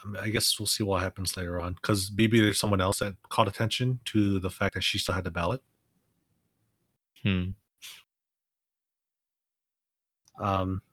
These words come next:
Speaker 1: and then maybe she'll travel along with Nana, that, that lady that was in charge of that, um, traveling cavern
Speaker 2: Oh, yeah,
Speaker 1: or
Speaker 2: but, like,
Speaker 1: dungeon.
Speaker 2: but her, her number is, like, it's, it's, it's, like, how many customers are satisfied or whatever, so I don't know if she can leave her shop.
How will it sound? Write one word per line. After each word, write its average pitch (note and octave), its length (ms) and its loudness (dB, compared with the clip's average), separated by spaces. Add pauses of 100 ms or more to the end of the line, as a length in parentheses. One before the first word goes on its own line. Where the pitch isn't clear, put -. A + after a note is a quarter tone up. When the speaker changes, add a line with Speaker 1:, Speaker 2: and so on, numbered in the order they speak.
(200)
Speaker 1:
and A#2 100 4
then A#2 340 4
maybe A#2+ 240 4
she'll A2+ 340 4
travel G#2+ 380 4
along G#2 440 6
with G2 200 -4
Nana, G#2 380 2 (180)
that, F2+ 360 0 (180)
that F#2+ 140 2
lady G2+ 240 4
that F#2+ 180 4
was F2+ 260 -2
in G2 60 -2
charge F#2+ 200 -2
of F2+ 80 -6
that, F#2 200 0 (100)
um, F2 400 -2 (100)
traveling G2 460 0 (440)
cavern B2 440 0
Speaker 2:
Oh, A2 80 2
yeah, F#2 200 0
Speaker 1:
or F#2+ 40 -2
Speaker 2:
but, - 120 4
like, F#2 140 8
Speaker 1:
dungeon. G2 40 -14
Speaker 2:
but A2+ 140 8
her, D3 340 6
her D3 100 6
number C#3 280 8
is, G2 80 4
like, G2 200 6 (220)
it's, - 460 -4
it's, - 600 -6 (760)
it's, - 160 -2
like, A2 120 2
how A2 140 2
many A2+ 140 4
customers F#2+ 540 2
are G2+ 80 4
satisfied F2+ 520 2
or F2 60 2
whatever, F2 440 2
so E2+ 380 0
I F#2+ 80 4
don't F#2+ 80 6
know G2+ 60 6
if G2 60 4
she G#2+ 60 2
can F2 120 2
leave F#2 140 0
her F2 80 2
shop. F#2 400 2